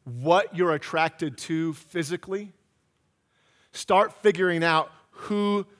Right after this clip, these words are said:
what kind of person you should be attracted to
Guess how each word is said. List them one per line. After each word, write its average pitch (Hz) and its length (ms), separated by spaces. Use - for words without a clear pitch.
what 214 320
kind 208 300
of - 160
person 135 680
you 175 180
should 202 440
be 165 120
attracted 135 520
to 117 360